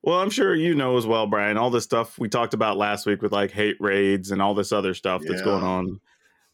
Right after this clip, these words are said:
Speaker 1: Now, there's a thing that, a hashtag that got started called a day off Twitch. So for those you don't know, today, while we're recording, is September first.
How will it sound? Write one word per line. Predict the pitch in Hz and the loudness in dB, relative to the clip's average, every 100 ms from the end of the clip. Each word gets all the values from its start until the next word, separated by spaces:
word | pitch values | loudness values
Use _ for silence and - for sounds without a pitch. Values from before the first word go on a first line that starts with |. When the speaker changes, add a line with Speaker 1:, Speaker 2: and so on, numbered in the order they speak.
| _ _ _ _ _ _ _ | _ _ _ _ _ _ _
Speaker 1:
Now, | 143 151 | -2 0
there's | 160 151 | 2 0
a | |
thing | 151 233 214 | 2 0 2
that, | 180 160 - _ | 2 0 -4 _
a | 123 | -4
hashtag | 160 190 - 123 | -2 -2 -2 0
that | 110 | 0
got | 104 | -2
started | - 92 104 - | -2 -4 -4 -2
called | 107 107 | -2 0
a | |
day | 98 104 | 0 0
off | 98 - | 0 -2
Twitch. | 165 123 - - _ - | -2 -2 -4 -16 _ -8
So | 107 104 | -4 -2
for | 127 | 0
those | 131 | 0
you | 131 | 0
don't | 123 127 | -2 -2
know, | 156 123 139 | -2 -2 -4
today, | - 131 185 147 | -4 0 0 0
while | 160 123 | 0 0
we're | 117 | 2
recording, | 110 104 175 139 113 139 _ _ _ - | 0 0 0 0 -2 -6 _ _ _ -2
is | 151 165 | -2 -2
September | - - 143 - 113 110 | -8 -6 -6 -2 -4 -2
first. | 117 175 - - | -2 -2 -4 -12